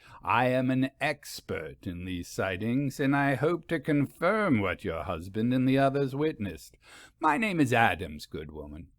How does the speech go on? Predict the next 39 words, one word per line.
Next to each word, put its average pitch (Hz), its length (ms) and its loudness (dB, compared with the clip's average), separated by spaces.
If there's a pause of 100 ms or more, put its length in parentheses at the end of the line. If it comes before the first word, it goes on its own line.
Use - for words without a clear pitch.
Doctor 117 520 2 (160)
Adams. 76 760 -14 (320)
Am 135 200 4
I 147 200 10
correct 139 440 6
in 120 120 2
assuming 113 560 2
that 104 160 0
you 104 160 2
are 101 160 4
Missus 107 500 0
Hooper? 110 480 0 (360)
He 120 160 -2
pulled 139 400 4
a 127 80 4
handkerchief 113 600 0
from 101 180 -2
beneath 104 420 0
his 110 220 -4
vest 98 420 -2
and 95 100 -2
began 92 400 -2
to 95 60 -4
clean 87 320 -6
his 85 180 -8
hands. 78 600 -10 (480)
After 117 320 2
affirming 131 480 6
who 135 160 6
she 160 180 -4
was, 104 460 2
Missus 117 340 -4
Hooper 117 360 0
continued 123 580 0
the 117 80 -2
conversation 107 800 -4
with 104 180 -6
less 98 300 -4
venom. 92 420 -4